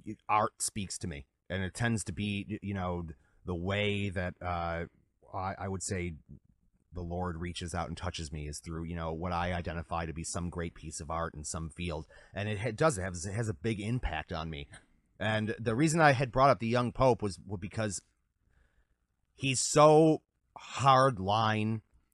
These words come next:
and he brings back an exclusivity, uh, to the Catholic faith in, in the television show that, you know, is, is just seems to be pretty, um,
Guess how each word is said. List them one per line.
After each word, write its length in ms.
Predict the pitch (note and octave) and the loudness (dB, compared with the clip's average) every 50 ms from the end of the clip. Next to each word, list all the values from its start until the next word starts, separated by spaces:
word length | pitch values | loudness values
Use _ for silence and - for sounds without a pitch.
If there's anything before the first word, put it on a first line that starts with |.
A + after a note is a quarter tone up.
| _ _ _ _ - | _ _ _ _ -4
and 340 | G2 G#2 G#2 G2+ G2+ G2+ E2 | -2 0 0 0 0 -2 -4
he 140 | - A2 G#2+ | -4 -6 -6
brings 360 | F2+ - A#2 A#2+ B2 G#2+ F#2 | -2 -2 0 0 0 -2 -2
back 260 | - A#2 A2 G#2 - | 0 0 0 0 0
an 100 | G#2+ G#2+ - - | -2 -6 -4 -4
exclusivity, 1000 | G#2 - - - - - G#2+ G#2+ A2 G2+ - - A2+ G#2 G2+ G#2 F2+ E2+ E2+ D#2 - _ _ _ _ _ - - - - _ _ _ - - - - - - _ _ | -6 -4 -4 -6 -6 -4 -4 -4 -2 -2 -4 -4 -4 -4 -4 -4 -4 -4 -6 -8 -10 _ _ _ _ _ -20 -20 -20 -20 _ _ _ -20 -20 -20 -20 -20 -20 _ _
uh, 540 | - G2+ G2+ G2 F#2 F#2 F#2+ F#2 F#2 F#2 F2 - - | -6 -2 0 0 2 2 2 2 0 0 -2 -4 -8
to 480 | - - - A2 G2 F#2+ F#2 F2+ F#2 F2+ - _ - _ _ _ _ _ - G2 | -6 -6 -4 -2 -2 -2 -2 -4 -4 -6 -8 _ -20 _ _ _ _ _ -18 -14
the 260 | G2+ F#2+ F2 G2 G2+ | -14 -12 -8 -8 -6
Catholic 400 | - A#2+ A2+ G#2 G#2 F#2+ F#2+ - | -2 0 0 0 0 -2 -6 -6
faith 340 | - - G#2 G2 F2+ D#2+ - _ _ _ _ - | -2 -2 -2 -2 -2 -4 -8 _ _ _ _ -10
in, 240 | G2 G#2 G#2 G2+ - | -6 -6 -4 -6 -6
in 100 | G2 G2 | -6 -6
the 60 | G2 | -6
television 580 | F2+ - - F#2+ G2 G2 E2+ F#2 D#2+ D#2 F2 E2+ | -6 -6 -4 -2 -2 -2 -2 -4 -6 -6 -6 -8
show 440 | - - - F#2+ E2 E2 E2 E2 E2 | -8 -6 -4 -4 -2 -2 -2 -4 -4
that, 180 | D2+ E2+ E2 - | -6 -6 -8 -8
you 120 | F2 F2+ F#2 | -8 -8 -6
know, 200 | E2+ D#2 D#2+ E2+ | -6 -6 -6 -8
is, 280 | - E2+ E2+ D#2 D2+ - | -8 -8 -10 -10 -10 -10
is 240 | - F2+ D#2+ D2+ D2 | -10 -10 -8 -10 -10
just 420 | - G2 F#2 - - - - - - _ _ _ _ - | -10 -8 -8 -8 -8 -10 -12 -16 -18 _ _ _ _ -14
seems 280 | - - A2 A2 G2 | -8 -6 -4 -4 -4
to 60 | - | -6
be 80 | F#2+ F#2 | -8 -8
pretty, 380 | - - G2 F2+ F2 E2+ E2+ - _ _ _ _ _ _ _ _ _ _ _ _ _ _ _ _ _ _ _ _ _ - - | -6 -6 -6 -6 -6 -8 -8 -10 _ _ _ _ _ _ _ _ _ _ _ _ _ _ _ _ _ _ _ _ _ -14 -10
um, 460 | F2+ F2 E2 D#2+ D#2 D2+ D2 D2 C#2 | -8 -8 -6 -6 -8 -8 -10 -12 -14